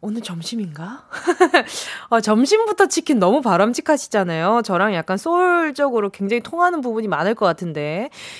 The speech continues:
그래서 가요광장을 듣는 시-, 들으시는구나. 그죠? 공사사팔 님께요. 제가 다음에,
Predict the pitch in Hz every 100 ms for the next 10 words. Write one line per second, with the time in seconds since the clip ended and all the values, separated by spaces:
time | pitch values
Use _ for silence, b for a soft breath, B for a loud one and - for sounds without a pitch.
0 | - 202 196 208 349 294 240 240 233 214
1 | 254 330 302 269 233 226 190 - 254 247
2 | 220 185 165 151 160 285 202 - B B
3 | B B 277 320 392 381 349 359 320 269
4 | 196 202 240 175 185 190 233 147 B B
5 | B - 208 262 311 320 320 240 151